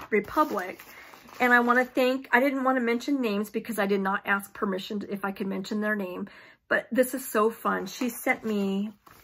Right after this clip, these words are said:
several magazines of cross stitch from the Czech Republic. Now, is that the coolest thing you've ever seen? And they have the most beautiful, beautiful patterns in here. It's just, they're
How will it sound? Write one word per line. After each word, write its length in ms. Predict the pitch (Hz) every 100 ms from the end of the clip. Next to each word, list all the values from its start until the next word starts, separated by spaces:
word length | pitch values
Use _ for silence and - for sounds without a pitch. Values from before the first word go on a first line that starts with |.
| _ _ _ - - _ - -
several 640 | - - 262 254 294 302
magazines 880 | 247 220 226 247 202 202 190 190
of 160 | 220 208
cross 400 | - 247 226 -
stitch 480 | - 185 - - - _ _ -
from 280 | - 233 226
the 80 | 233
Czech 320 | - 196 196
Republic. 640 | 190 196 185 - - - - - - -
Now, 160 | 277
is 100 | 294
that 240 | - 285 -
the 60 |
coolest 560 | 392 - 294 269 285 -
thing 160 | 254 247
you've 160 | 240 214
ever 200 | 208 220
seen? 540 | - 214 202 202 208 - - _ -
And 440 | 311 311 220 202
they 140 | 214 208
have 200 | 226 226
the 80 |
most 380 | 220 214 196 _
beautiful, 960 | 214 233 285 311 302 254 - 196 185 196
beautiful 1040 | 233 262 349 403 226 196 214 185 180 202 - - - - _ - _ -
patterns 800 | - - 277 320 - 185 196 - - _ 226
in 120 | 208
here. 400 | 208 190 180 165 220
It's 200 | - -
just, 340 | 269 262 - - _ _
they're 200 | 247 226